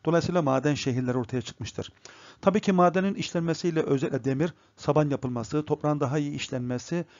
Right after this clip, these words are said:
bu da tarımsal üretimi artırmış ve bu da nüfusun artmasına, şehirlerin, köylerin ortaya çıkmasına ve büyümesine sebep olmuştur. Peki insanlar ilk olarak yerleşim alanları seçtiğinde nelere dikkat etmiştir? Arkadaşlar bu soru olarak karşımıza gelebilir.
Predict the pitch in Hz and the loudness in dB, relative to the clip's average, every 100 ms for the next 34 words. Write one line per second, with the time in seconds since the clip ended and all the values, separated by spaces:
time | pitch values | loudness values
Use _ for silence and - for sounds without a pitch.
0 | - - 165 156 151 139 156 151 135 - | -20 -8 -4 -2 -2 -2 -4 -2 -4 -4
1 | 123 123 127 127 147 151 156 - - _ | -6 -4 -4 -2 -6 -6 -8 -12 -20 _
2 | _ 165 156 147 147 143 139 147 160 131 | _ 0 0 -2 -2 -2 -6 -8 -2 -2
3 | - 127 120 139 156 - 135 135 131 143 | -2 -4 -4 -4 -4 -2 -4 -2 -2 -4
4 | 135 139 123 123 165 - - _ 151 143 | -2 -2 0 -2 -4 -8 -20 _ -6 -4
5 | 139 - - 127 147 143 123 143 127 113 | -4 -6 -8 -8 -4 -4 -2 -2 -2 -2
6 | 139 147 131 123 165 139 123 113 - - | -2 -2 0 0 0 0 -2 -2 -8 -12
7 | - - - - - - - _ _ _ | -12 -18 -18 -18 -20 -20 -20 _ _ _
8 | _ _ _ _ _ - - - - - | _ _ _ _ _ -20 -20 -20 -2 4
9 | 233 240 214 185 208 214 277 220 - 156 | 4 4 -2 -2 0 0 0 -4 0 4
10 | 139 127 113 - 151 156 156 - 190 143 | 4 2 -6 -8 -2 -2 -2 -4 -2 -2
11 | 139 143 139 147 127 - 143 151 165 - | -2 -2 -4 -4 -4 -4 -4 -4 -6 -10
12 | _ - 123 117 127 156 170 131 - - | _ -12 -8 -6 -4 -2 -2 -2 -6 -6
13 | - - 101 - - 139 139 - - 147 | -6 -8 -10 -8 -6 -4 -4 -4 -6 -6
14 | 160 - 151 147 135 131 151 - 123 123 | -6 -2 0 0 0 -4 -4 -4 -6 -4
15 | 120 110 107 139 | -4 -6 -6 -8